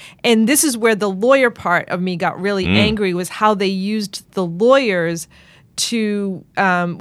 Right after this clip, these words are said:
Speaker 1: in the non-disclosure agreements, the non-disparagement clauses, how the, any dissent whatsoever was met with a, a, a,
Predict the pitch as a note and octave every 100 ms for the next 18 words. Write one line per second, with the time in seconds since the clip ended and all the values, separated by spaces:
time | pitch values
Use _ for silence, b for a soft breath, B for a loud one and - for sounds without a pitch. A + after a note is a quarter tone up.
0 | G#3+ G#3 G3 G3+ F#3+ F3 - B3 A#3 B3
1 | G#3+ A#3 A#3 A3 - G#3 F#3+ F3+ F3 -
2 | A3+ A3+ A3+ A3 A3 G#3 A3+ G#3+ G3+ F#3+
3 | G3 F#3+ - - - A3 G#3+ G#3+ G#3+ -
4 | A#3 C4 C#4+ C#4 - - A#3 A3+ B3 _
5 | _ - G#3+ - G#3 G3+ G3+ G#3+ G3+ F#3+
6 | F3 F#3 F#3+ F#3+ - F#3+ F#3 E3+ E3 -
7 | _ b b b _ _ _ - E3+ -
8 | - F#3+ F3 E3 E3 D#3+ - _ _ -
9 | E3+ E3+